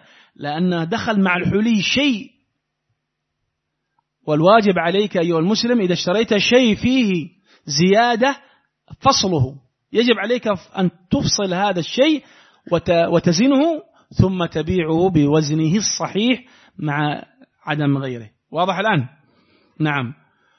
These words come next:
هذا معنى بيع، آه، الحلي فضة معه غيره. هذا. وما معنى مد عجوة؟ مد عجوة، المد، المد هذا مليء الكف.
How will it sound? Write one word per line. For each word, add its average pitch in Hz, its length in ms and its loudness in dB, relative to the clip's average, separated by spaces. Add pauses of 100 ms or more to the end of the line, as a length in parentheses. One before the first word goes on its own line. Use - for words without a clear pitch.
(240)
هذا 185 240 -2
معنى 175 640 -4
بيع، 170 440 -4 (720)
آه، 143 560 -6 (140)
الحلي 175 640 -6 (1080)
فضة 175 460 -4
معه 170 580 -2
غيره. 151 600 -4
هذا. 135 200 -8 (560)
وما 269 200 6
معنى 285 320 2
مد 233 280 4
عجوة؟ 190 520 2 (1300)
مد 180 300 0
عجوة، 185 600 -2 (520)
المد، 185 460 0 (160)
المد 190 400 -6 (800)
هذا 175 280 0
مليء 170 300 0
الكف. 170 280 -2